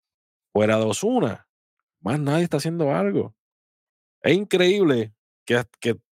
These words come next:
prácticamente cerca de Ozuna tienen que poner a Arcia cuando Arcia apenas hace algo por el equipo. O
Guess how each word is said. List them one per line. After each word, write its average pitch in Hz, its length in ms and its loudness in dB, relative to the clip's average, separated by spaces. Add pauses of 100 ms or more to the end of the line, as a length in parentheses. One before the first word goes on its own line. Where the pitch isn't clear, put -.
(220)
prácticamente 170 680 0
cerca 147 300 -2
de 151 100 2
Ozuna 170 320 -2
tienen 135 160 -4
que 156 80 -2
poner 160 260 0
a 151 160 2
Arcia 165 320 -2
cuando 110 240 -4
Arcia 131 220 -2
apenas 143 300 -2
hace 147 160 -4
algo 147 180 -4
por 151 100 -2
el 151 80 0
equipo. 165 360 -8
O - 120 -12